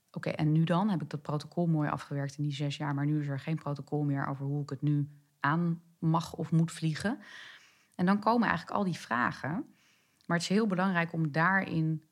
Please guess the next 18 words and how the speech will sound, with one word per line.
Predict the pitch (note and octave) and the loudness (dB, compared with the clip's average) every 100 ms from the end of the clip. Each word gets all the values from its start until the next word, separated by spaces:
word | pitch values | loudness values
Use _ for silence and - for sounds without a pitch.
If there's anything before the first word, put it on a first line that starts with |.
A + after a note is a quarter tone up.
| _ _ _ _ | _ _ _ _
voor | - - E3+ | -10 -4 -2
jezelf | D#3 D#3+ F3 E3+ | 0 0 -2 -4
goed | - F#3 F3+ - - | -8 -8 -8 -10 -12
te | D#3+ | -10
voelen: | - - C4 D3+ E3 - - _ _ _ _ | -6 0 0 2 -2 -4 -10 _ _ _ _
"Wat | D#3 F3 F3+ | 0 0 0
is | |
de | - | -2
richting | D3 F#3 - E3+ | 0 0 0 0
die | D3 | 0
ik | D3 | -2
op | - G#3 | -4 -4
wil?" | A#2+ A#2+ | -4 -2
En | B2+ | -2
dat | C3+ | -2
heb | C#3+ C#3 | -4 -8
ik | - | -6
dus, | C#3 - | -6 -6